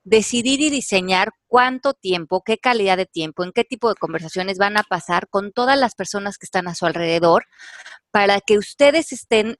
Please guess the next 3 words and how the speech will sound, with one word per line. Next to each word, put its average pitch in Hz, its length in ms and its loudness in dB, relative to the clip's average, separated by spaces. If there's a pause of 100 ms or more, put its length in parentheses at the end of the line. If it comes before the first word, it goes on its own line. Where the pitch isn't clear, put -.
eh, 196 240 4 (340)
funcionando 240 960 2 (460)
y, 202 520 4